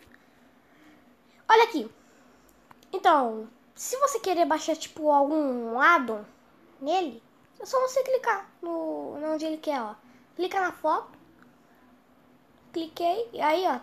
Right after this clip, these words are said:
tem até onde ele suporta. Ele suporta aqui em cima, ó. Aqui em cima tá escrito suporte. Ele suporta até a versão do Minecraft um ponto doze ponto um ponto um.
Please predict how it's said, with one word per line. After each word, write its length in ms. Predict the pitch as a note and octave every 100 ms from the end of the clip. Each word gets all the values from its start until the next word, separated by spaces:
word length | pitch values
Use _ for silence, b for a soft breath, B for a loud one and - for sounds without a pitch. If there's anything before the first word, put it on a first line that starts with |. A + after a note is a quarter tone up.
| -
tem 200 | D#4+ D#4+
até 240 | D#4+ E4+
onde 220 | E4+ F4
ele 140 | E4+ E4
suporta. 500 | - - A#3 A3 B3
Ele 100 | B3
suporta 560 | - B3+ D4 E4 E4 b b b b
aqui 140 | - G4
em 80 |
cima, 600 | F#4+ - E4 D4+ C4+ C4
ó. 0 | A#3+ - - - - _ b b b _
Aqui 120 | D#4+
em 60 | F4
cima 320 | - C#4 - _
tá 80 | C4
escrito 360 | C4 C#4 C#4+ -
suporte. 520 | C4 C#4+ C#4 C#4 F4
Ele 120 | D#4+
suporta 480 | - E4 D4+ D#4 D#4+
até 280 | - D4 D4+
a 40 |
versão 480 | D4+ D4+ D#4 D4+ C#4 B B B B B B B B -
do 100 | D#4
Minecraft 1040 | D4 C#4+ C#4+ C#4+ C#4+ - D4+ C#4+ C#4 -
um 140 | D4+ E4+
ponto 240 | E4+ D#4+ B3+
doze 280 | D4+ E4
ponto 300 | - D#4+ D#4
um 140 | D4 D#4+
ponto 320 | E4+ F4 F4+ F4 F4 -
um. 220 | C4+ A#3